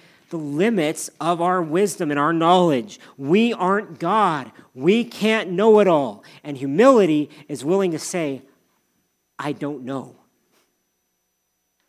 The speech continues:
But then,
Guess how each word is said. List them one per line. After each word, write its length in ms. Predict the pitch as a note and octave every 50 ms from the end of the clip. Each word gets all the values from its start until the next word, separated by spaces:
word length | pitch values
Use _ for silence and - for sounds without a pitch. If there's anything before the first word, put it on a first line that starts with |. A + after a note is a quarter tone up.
| _ _ _ _ _ _ _ _ _ _ _ _ _ _ _ _ _ _ _ _ _ _ _ _ _ _ _ _ _ _ _ _ _ _ _ _ _ _ _ _ _ _ _
But 80 | E3 E3+
then, 360 | C4+ C#4 A3+ E3+ E3+ G3